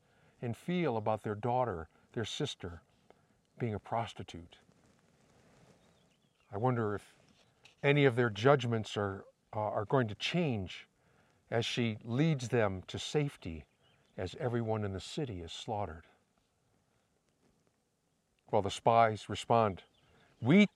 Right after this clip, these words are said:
will treat you and yours both kindly and faithfully when the Lord gives us this land." Oh, I,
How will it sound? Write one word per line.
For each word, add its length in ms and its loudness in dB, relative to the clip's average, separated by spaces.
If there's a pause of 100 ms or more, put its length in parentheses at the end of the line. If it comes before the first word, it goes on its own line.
(120)
will 180 4
treat 400 2
you 460 2
and 200 0
yours 360 4
both 280 4
kindly 640 0
and 220 -2
faithfully 680 -2 (360)
when 160 2
the 80 4
Lord 540 8
gives 280 2
us 220 0
this 260 -2
land." 440 -2 (300)
Oh, 80 2
I, 140 6